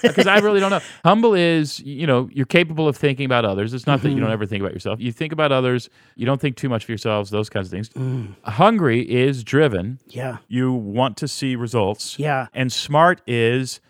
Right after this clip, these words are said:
Speaker 1: you're, you're not an idiot when it
Speaker 2: Emotional
Speaker 1: comes to
Speaker 2: intelligence and
Speaker 1: team.
Speaker 2: people
Speaker 1: Yeah,
Speaker 2: and,
Speaker 1: 'cause when
Speaker 2: yeah.
Speaker 1: you think about team playing,
Speaker 2: Yeah.
Speaker 1: it's really all about being able to do. So you,
Speaker 2: Oh,
Speaker 1: so you
Speaker 2: wow.
Speaker 1: have some emotional intelligence. You don't offend people all the time. You're not that person.
Speaker 2: Yeah. Wow.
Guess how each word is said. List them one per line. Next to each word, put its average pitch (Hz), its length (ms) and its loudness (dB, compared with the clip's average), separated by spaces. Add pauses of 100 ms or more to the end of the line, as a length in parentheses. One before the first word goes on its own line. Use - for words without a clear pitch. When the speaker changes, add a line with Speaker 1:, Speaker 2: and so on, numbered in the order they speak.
(220)
Speaker 1:
you're, 131 120 -4
you're 123 140 -4
not 135 160 4
an 143 60 2
idiot 139 240 0
when 120 100 0
it - 40 0
Speaker 2:
Emotional 135 80 -2
Speaker 1:
comes 120 200 2
to 139 60 -4
Speaker 2:
intelligence 127 320 -4
and 131 80 -6
Speaker 1:
team. 147 300 -2
Speaker 2:
people 127 380 -4
Speaker 1:
Yeah, 165 140 2
Speaker 2:
and, 113 80 -2
Speaker 1:
'cause 123 100 -4
when 151 100 0
Speaker 2:
yeah. 160 60 -2
Speaker 1:
you - 60 -6
think 277 120 0
about - 180 0
team 226 360 0
playing, 101 600 -2
Speaker 2:
Yeah. 139 320 -2
Speaker 1:
it's - 100 -18
really 196 160 2
all 151 120 4
about 120 200 2
being 117 120 -2
able 104 120 -2
to 104 80 -6
do. 104 160 -8
So - 140 -2
you, 123 200 0
Speaker 2:
Oh, 95 60 -20
Speaker 1:
so - 140 -6
you 123 80 0
Speaker 2:
wow. 135 60 2
Speaker 1:
have 127 100 0
some 123 120 -6
emotional 120 280 -2
intelligence. 107 420 -4
You 120 80 -4
don't 120 220 -2 (120)
offend 107 440 -4
people 107 240 -4
all 98 120 -2
the 95 60 -10
time. 95 340 -4
You're 90 60 -8
not 90 180 -6
that 85 180 -8
person. - 320 -14
Speaker 2:
Yeah. 135 240 -6 (920)
Wow. 143 840 -2